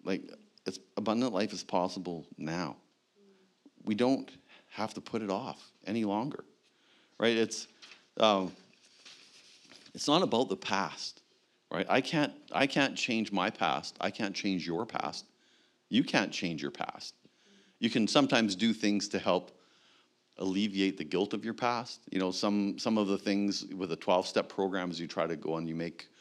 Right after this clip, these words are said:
you know, reconciliation and make amends for the things that you can. But when it comes to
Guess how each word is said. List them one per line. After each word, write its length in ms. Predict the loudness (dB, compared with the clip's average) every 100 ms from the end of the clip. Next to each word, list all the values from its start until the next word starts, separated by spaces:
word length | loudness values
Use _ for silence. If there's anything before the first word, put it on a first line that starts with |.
| _ -10
you 80 | -6
know, 60 |
reconciliation 920 | -4 -4 -4 -6 -4 -2 -2 -4 -4 -4
and 140 | -4
make 160 | -4 -4
amends 360 | -4 -4 -6
for 120 | -6
the 100 | -6
things 260 | -6 -6 -8
that 100 | -8
you 80 | -8
can. 380 | -4 -4 -4 -8 -16 -20 -20 -20 -20 _ _ _ -18 -2
But 180 | 0 2
when 140 | 0
it 80 | -2
comes 360 | -2 0 0 -4
to 460 | -2 2 2 0